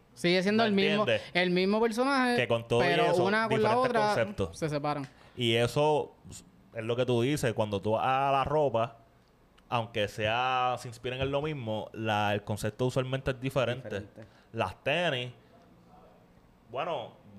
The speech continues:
Speaker 2: estamos viendo que en las mesas teníamos las mismas dos Retro cuatro, simplemente una azul y otra amarilla.
Speaker 1: Literal.
Speaker 3: Ujú.
Speaker 1: Cambiaba el sizing.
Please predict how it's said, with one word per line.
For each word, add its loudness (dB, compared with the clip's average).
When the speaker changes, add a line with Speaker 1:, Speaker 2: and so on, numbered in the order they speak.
Speaker 2:
estamos -2
viendo 0
que 2
en 0
las -2
mesas -4
teníamos 0
las 0
mismas -4
dos 2
Retro 0
cuatro, 0
simplemente -6
una -2
azul -2
y 2
otra 0
amarilla. -2
Speaker 1:
Literal. -2
Speaker 3:
Ujú. -14
Speaker 1:
Cambiaba 4
el 0
sizing. -2